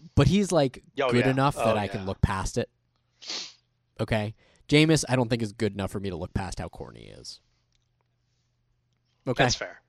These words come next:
Speaker 1: That's, that's my
Speaker 2: That's very fair. Yeah.
Speaker 1: ideology of Jameis Winston and corny quarterbacks.
Speaker 2: I,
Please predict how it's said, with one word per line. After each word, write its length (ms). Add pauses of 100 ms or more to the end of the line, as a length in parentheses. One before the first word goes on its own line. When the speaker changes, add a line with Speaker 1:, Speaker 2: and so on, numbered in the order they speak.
Speaker 1:
That's, 240
that's 300
my 320
Speaker 2:
That's 200
very 220
fair. 180
Yeah. 80
Speaker 1:
ideology 1000 (1040)
of 420
Jameis 320
Winston 420
and 200
corny 260
quarterbacks. 640 (2000)
Speaker 2:
I, 60